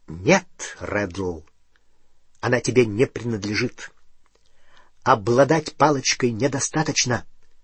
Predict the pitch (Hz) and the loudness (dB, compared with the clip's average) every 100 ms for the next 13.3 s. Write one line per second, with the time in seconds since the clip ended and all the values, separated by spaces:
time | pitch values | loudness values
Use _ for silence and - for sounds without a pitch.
0 | - _ _ - - - _ - 151 - | -20 _ _ -20 -20 -20 _ -2 -2 -2
1 | - - 143 147 160 - - 147 160 127 | -10 4 6 6 2 0 2 4 6 4
2 | 87 156 104 139 - 113 139 147 - 117 | 6 4 4 -4 -2 2 6 6 4 2
3 | 151 151 131 - - - - - - - | 2 0 -4 -8 -20 -20 -20 -20 -14 2
4 | 107 127 101 139 160 156 - 123 151 - | 4 4 6 6 6 4 4 4 4 4
5 | 151 151 165 151 139 147 156 127 147 156 | 2 4 0 2 2 4 4 4 4 2
6 | - 135 170 175 165 - 160 147 156 - | 2 4 4 4 4 2 4 4 2 2
7 | 147 156 - - 131 - 123 143 123 78 | 4 4 2 -2 -2 -2 0 0 0 -4
8 | - - - _ - - - - - - | -20 -20 -20 _ -20 -20 -20 -20 -12 -2
9 | 123 151 170 165 104 123 175 175 175 175 | 2 6 6 4 4 6 6 8 8 6
10 | - - 170 196 180 - 180 170 - - | 2 6 10 12 10 8 4 4 -4 4
11 | 175 165 - - - 165 180 170 143 - | 4 4 0 -2 2 4 6 6 4 4
12 | 139 143 135 - 143 139 135 143 165 147 | 6 8 6 6 6 8 6 4 2 4
13 | 131 135 | 6 6